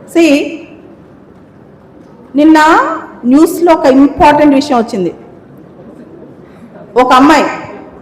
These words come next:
ఆ అమ్మాయి పేరు శీతల్ దేవి.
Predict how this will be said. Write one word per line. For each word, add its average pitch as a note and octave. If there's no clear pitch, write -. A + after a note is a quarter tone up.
ఆ A3
అమ్మాయి C#4+
పేరు C#4
శీతల్ E4+
దేవి. G3+